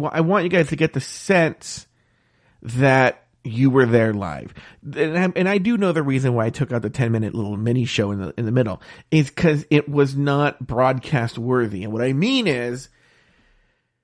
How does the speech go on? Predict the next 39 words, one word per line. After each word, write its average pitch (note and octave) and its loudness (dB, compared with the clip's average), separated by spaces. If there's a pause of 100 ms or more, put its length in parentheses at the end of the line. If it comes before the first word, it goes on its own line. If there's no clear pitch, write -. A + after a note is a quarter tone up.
(220)
because F#3+ 2
I F3+ 6
didn't F3 -2
figure E3+ 2
we, D3 2
it - 0
was C3 2
gonna C3 2
be A3 0
in G3 4
the B2+ 2
show, A2 0
and A#2 4
I A2+ 2
made A#2+ 2
the A#2 0
conscious B2+ 0
effort A2 -2
that A2 -2
it G2+ -4
wouldn't F#3 0
be D3+ 4
in B2 0
the A#2 0
show, A#2 2
there's C#3 2
a C3+ 2
lot D3+ 0
of, F3 0
um, B2+ -2 (160)
talking F#3 -2 (200)
to D3+ 4
the C3+ 6
Discord. B2+ -2
And B2+ -4
what C#3 0
I C#3+ 0
mean E3 0
is, B2 0